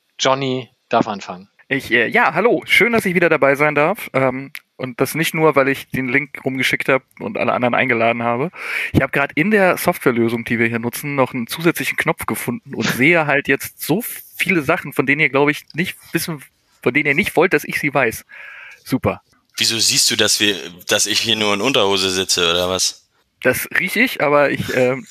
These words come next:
Speaker 2: sehe bei dir tatsächlich, nee, aber zum Beispiel bei Debbie sehe ich das, die, die, die, die Laptop-Art und bei Sven das später auch noch viel gescholtene, äh, Headset, das er nutzt.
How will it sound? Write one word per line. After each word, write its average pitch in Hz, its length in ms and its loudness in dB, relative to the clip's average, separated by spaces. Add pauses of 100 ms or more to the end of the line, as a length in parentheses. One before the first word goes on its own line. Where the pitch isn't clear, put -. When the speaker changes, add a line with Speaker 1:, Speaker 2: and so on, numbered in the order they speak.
(100)
Speaker 2:
sehe 139 400 0
bei 131 180 2
dir 202 260 -2
tatsächlich, 180 720 -4
nee, 139 80 4
aber 143 160 4
zum 170 160 0
Beispiel 170 200 0
bei 165 140 2
Debbie 196 460 0 (240)
sehe 151 240 0
ich 143 140 -6 (100)
das, - 480 -10 (400)
die, 123 160 -2
die, 139 180 -4
die, 127 140 2
die 127 120 -4
Laptop-Art 143 760 0
und 123 260 -6
bei 120 180 2
Sven 151 320 0
das - 260 0 (540)
später 170 400 2
auch 135 160 4
noch 139 160 4
viel 170 340 2
gescholtene, 127 880 2
äh, 113 200 4
Headset, 110 400 0 (100)
das - 160 -2
er 107 80 2
nutzt. - 380 -4